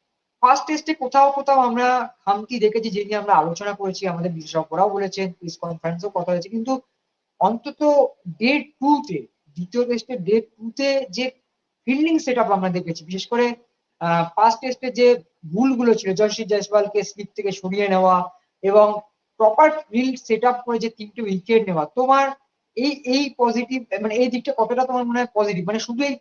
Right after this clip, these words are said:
টেস্ট ম্যাচ বা টেস্ট সিরিজ না, আগামী দিনে যে টেস্ট সিরিজ গুলো আসছে, বিশ্ব টেস্ট চ্যাম্পিয়নশিপের জন্য শুভমান গিলের এই ক্যাপ্টেন্সির যে ডিসিশন গুলো, এটা কতটা কাজে লাগবে ভারতীয় দলে?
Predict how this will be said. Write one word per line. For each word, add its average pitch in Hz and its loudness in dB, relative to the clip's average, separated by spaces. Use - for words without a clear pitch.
টেস্ট 247 -2
ম্যাচ 233 -2
বা 247 -2
টেস্ট 240 -10
সিরিজ 233 -2
না, 269 0
আগামী 247 0
দিনে 254 -2
যে 220 -4
টেস্ট 202 -4
সিরিজ 202 -8
গুলো 190 2
আসছে, 180 0
বিশ্ব 180 -6
টেস্ট 214 -2
চ্যাম্পিয়নশিপের 226 -2
জন্য 208 -4
শুভমান 220 -4
গিলের 214 4
এই 214 2
ক্যাপ্টেন্সির 196 -6
যে 208 2
ডিসিশন 220 0
গুলো, 160 -6
এটা 247 -2
কতটা 208 6
কাজে 165 2
লাগবে 156 -2
ভারতীয় 139 -8
দলে? 117 -20